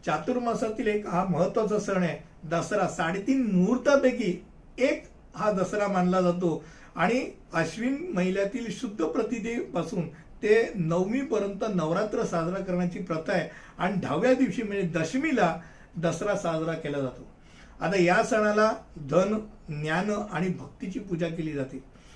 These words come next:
त्याचं प्रतीक म्हणून तुम्ही आपट्याची पानं, की आपट्याची पानं पाटीपुस्तकाचं, अ, तुम्ही पूजन म्हणजे सरस्वती देवीचं पूजन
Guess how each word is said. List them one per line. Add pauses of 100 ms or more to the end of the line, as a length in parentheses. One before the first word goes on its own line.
(720)
त्याचं
प्रतीक
म्हणून (720)
तुम्ही (340)
आपट्याची
पानं, (400)
की
आपट्याची
पानं (600)
पाटीपुस्तकाचं, (160)
अ,
तुम्ही
पूजन (160)
म्हणजे
सरस्वती
देवीचं
पूजन